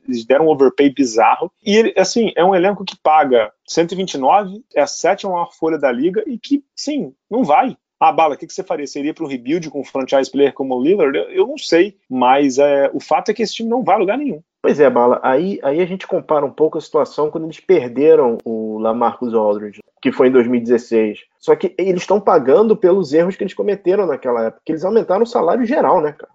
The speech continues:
Speaker 2: Então eles
Speaker 1: É que o
Speaker 2: perderam
Speaker 1: problema não foi ter a me-, eles ficaram com medo, é que nem semana passada quando a gente comentou, né, tu, não sei se a gente comentou de medo, né, eles agiram no medo de perder mais gente, né?
Speaker 2: Uhum.
Speaker 1: Só que aí eu acho que eles erraram de terem pago demais, né? O Ivan Turner não era pra ter pago tanto assim.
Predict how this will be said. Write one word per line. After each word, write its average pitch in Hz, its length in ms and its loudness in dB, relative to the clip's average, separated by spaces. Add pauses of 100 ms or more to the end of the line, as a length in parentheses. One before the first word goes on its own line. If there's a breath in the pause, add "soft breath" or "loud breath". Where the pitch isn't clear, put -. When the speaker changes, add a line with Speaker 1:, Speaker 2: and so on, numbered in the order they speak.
Speaker 2:
Então 127 160 2
eles 175 140 4
Speaker 1:
É 170 40 0
que - 0 -
o 220 100 4
Speaker 2:
perderam 165 100 4
Speaker 1:
problema 190 380 4
não 190 80 2
foi 196 180 4
ter - 140 0
a 202 80 4
me-, 202 160 0
eles 160 180 -2
ficaram 196 340 0
com 170 200 -4
medo, 139 340 2
é 123 60 -4
que - 100 -6
nem 196 240 -4
semana 156 300 -6
passada 143 260 -2
quando 147 100 -16
a 147 40 -12
gente 139 100 -14
comentou, 139 420 0
né, 117 360 -4 (100)
tu, 120 320 -4
não 151 100 -12
sei 185 160 0
se 156 120 -4
a 160 140 0
gente 147 140 -2
comentou 143 380 2
de 117 160 -4
medo, 127 300 2
né, 120 120 2
eles 139 160 0
agiram 151 360 2
no 180 100 -2
medo 165 260 2
de 160 80 -12
perder 156 300 0
mais 160 220 -2
gente, 127 400 -10
né? 110 80 -18 (180)
Speaker 2:
Uhum. 135 140 -6
Speaker 1:
Só 156 100 -2
que 127 80 -2
aí 196 80 2
eu 180 80 4
acho 180 160 -2
que 208 60 -4
eles 196 160 -2
erraram 180 360 2
de 202 140 -16
terem 226 180 -10
pago 226 240 -8
demais, 202 400 -4
né? 135 60 -12
O 135 100 -6
Ivan 139 240 -8
Turner 175 240 -6
não 254 160 -4
era 269 120 -2
pra 208 100 -10
ter - 160 -10
pago 143 260 0
tanto 131 220 -10
assim. 120 280 -16